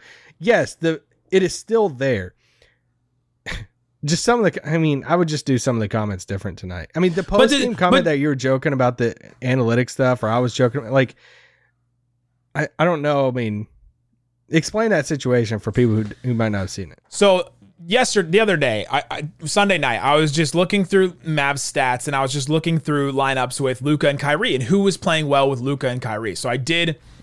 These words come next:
Speaker 2: I went through and I
Speaker 1: Exciting night.
Speaker 2: <laughs> I, I was having a great Sunday night. I was, I was procrastinating doing something else.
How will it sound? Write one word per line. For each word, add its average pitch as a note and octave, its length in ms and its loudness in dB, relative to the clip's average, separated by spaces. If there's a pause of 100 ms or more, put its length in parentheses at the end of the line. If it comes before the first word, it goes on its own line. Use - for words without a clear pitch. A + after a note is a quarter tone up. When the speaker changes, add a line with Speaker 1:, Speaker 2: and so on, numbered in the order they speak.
(180)
Speaker 2:
I D3+ 80 0
went F3+ 240 0
through G3 140 4
and F3 80 2
I D#3 40 2
Speaker 1:
Exciting D#3 380 2
night. F3+ 340 2 (100)
Speaker 2:
<laughs> - 140 -10
I, - 360 -2
I D3 100 0
was G#2+ 100 -6
having D3+ 240 0
a C#3+ 60 0
great E3 260 2
Sunday E3 260 2
night. C#3 260 2 (300)
I G3 140 2
was, F3 260 2
I D#3+ 100 4
was F3 200 4 (120)
procrastinating F3+ 600 2
doing D3+ 160 0
something B2+ 280 -4
else. G2 220 -10